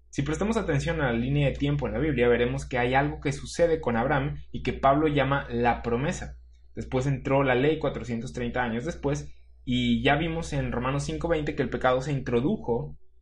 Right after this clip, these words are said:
perdón, que la ley se introdujo para que el pecado abundase.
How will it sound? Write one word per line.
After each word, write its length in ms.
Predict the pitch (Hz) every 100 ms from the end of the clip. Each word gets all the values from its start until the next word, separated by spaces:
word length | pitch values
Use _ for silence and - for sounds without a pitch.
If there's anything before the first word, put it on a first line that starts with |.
| - - - - -
perdón, 340 | 135 131 117
que 100 | -
la 120 | 120 113
ley 220 | 143 -
se 120 | 160
introdujo 440 | 131 131 170 147
para 220 | 120 117 113
que 60 |
el 100 | 110
pecado 340 | 117 - 143 147
abundase. 600 | 117 113 123 185 -